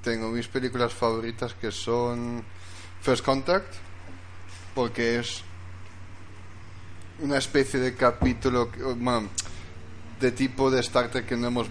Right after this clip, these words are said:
visto todavía, con el elemento de miedo un poco, sinceramente. A ver, que no es una peli de terror ni nada, pero sí que es un poco lo que dije antes, da un poco de escalofrío.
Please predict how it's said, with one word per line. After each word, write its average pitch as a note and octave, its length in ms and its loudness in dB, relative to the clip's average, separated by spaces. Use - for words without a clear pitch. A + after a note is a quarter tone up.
visto C3+ 560 0
todavía, C3+ 920 2
con B2+ 140 0
el B2 80 2
elemento B2+ 560 2
de A#2 320 4
miedo A2 560 -2
un C#3 140 0
poco, C3+ 400 -4
sinceramente. B2+ 500 -2
A A2 80 6
ver, A2+ 100 4
que A#2 60 -2
no A#2 80 2
es A2+ 100 0
una C3 160 2
peli C3 180 4
de B2+ 120 6
terror B2 420 2
ni G#2+ 120 -2
nada, A2+ 400 4
pero G#2+ 180 0
sí A2 200 -4
que B2+ 120 2
es B2 80 0
un C3 120 -4
poco B2 680 2
lo A#2+ 80 -4
que A#2 80 2
dije A2+ 200 0
antes, G2+ 280 -2
da G2+ 80 0
un G#2 80 -2
poco A2+ 160 -2
de A#2 60 2
escalofrío. A#2 560 -4